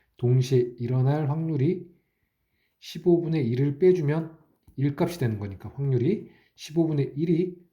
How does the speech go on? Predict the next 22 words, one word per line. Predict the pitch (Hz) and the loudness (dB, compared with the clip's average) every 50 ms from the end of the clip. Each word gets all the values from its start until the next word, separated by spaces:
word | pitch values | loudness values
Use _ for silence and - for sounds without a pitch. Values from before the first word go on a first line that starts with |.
| _ _ _ | _ _ _
최소값이 | - - - 165 156 160 156 139 - - 139 131 - - - - | -16 -8 -6 -6 -4 -4 -6 -8 -8 -6 -6 -6 -6 -6 -6 -2
될 | 117 110 110 - | -2 -2 -2 -4
거고 | - 117 110 110 127 160 190 220 220 - - - _ _ _ _ - - _ _ | -6 -6 -6 -4 0 0 0 0 0 -4 -8 -18 _ _ _ _ -20 -20 _ _
최대값은 | - - 202 185 180 180 175 131 - - - 117 101 - - - _ _ _ _ _ _ | -2 2 4 4 4 2 0 -2 -6 -6 -6 -8 -8 -8 -10 -18 _ _ _ _ _ _
B | _ - 135 139 | _ -6 -4 -2
사건이 | 131 147 139 143 - - 131 123 143 180 220 226 - - - _ _ _ _ _ _ - | 0 0 -2 -2 -2 -2 0 0 2 2 0 -2 -4 -8 -18 _ _ _ _ _ _ -2
A | 117 117 120 | 0 2 2
사건보다 | - 127 123 - - 117 113 107 113 113 139 160 190 - - - - | 2 0 -4 -4 -6 -6 -4 -4 -4 -2 0 0 -2 -2 -6 -10 -8
일어날 | 113 110 123 131 131 127 | -4 0 2 2 2 2
확률이 | 135 170 170 170 151 135 | 0 0 0 0 -2 -2
작기 | - 113 113 - - - | -2 -4 -6 -6 -10 -8
때문에 | - 123 110 107 117 135 143 117 87 - - - - _ _ _ _ | -4 -4 -2 -2 -2 -2 -2 -2 -4 -6 -12 -20 -20 _ _ _ _
B | - 170 170 | -4 -2 0
사건의 | 196 185 180 180 - 165 156 156 147 | 2 0 0 0 0 0 2 2 2
경우가 | 135 131 120 120 120 - - 165 170 170 - | 2 2 2 0 0 -2 -2 -2 -2 -2 -2
A | 113 120 127 | 0 2 2
사건에 | 131 131 127 - 123 120 - | 2 0 -2 -2 -4 -4 -4
포함되면 | - - 226 226 220 196 156 127 | -4 -2 -2 0 0 0 0 0
되겠죠. | 110 104 87 90 - - - - - _ _ | -2 -4 -8 -10 -12 -16 -20 -20 -20 _ _
그러면 | _ 107 104 101 107 123 143 160 180 196 180 - - _ _ _ _ _ _ _ _ _ _ - | _ -18 -14 -10 -8 -6 -6 -6 -6 -8 -10 -14 -20 _ _ _ _ _ _ _ _ _ _ -14
A | 95 98 107 113 | -8 -6 -4 -4
사건이 | 113 117 113 - - - 113 117 127 147 160 175 185 185 180 | -4 -4 -6 -6 -6 -4 -2 -2 0 0 0 0 -2 -2 -4